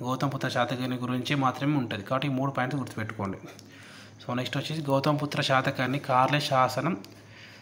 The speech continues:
వేయించాడు. అలాగే, బాజా, బెడ్స అనే గుహాలను చెక్కించాడు.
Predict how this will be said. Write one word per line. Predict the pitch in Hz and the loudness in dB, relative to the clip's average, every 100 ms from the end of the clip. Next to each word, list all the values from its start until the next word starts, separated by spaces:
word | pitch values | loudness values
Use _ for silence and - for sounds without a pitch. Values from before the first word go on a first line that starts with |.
| - - | -20 -4
వేయించాడు. | 131 135 135 135 123 131 170 | 0 2 2 2 2 2 2
అలాగే, | 135 131 147 151 | 4 4 4 4
బాజా, | 131 123 127 151 - - | 6 4 6 2 0 -4
బెడ్స | 123 123 - - | -2 -2 0 2
అనే | 123 139 147 127 | 4 4 2 2
గుహాలను | 127 131 135 147 | 2 2 2 0
చెక్కించాడు. | 123 - 123 - 117 120 | -4 -6 -8 0 0 2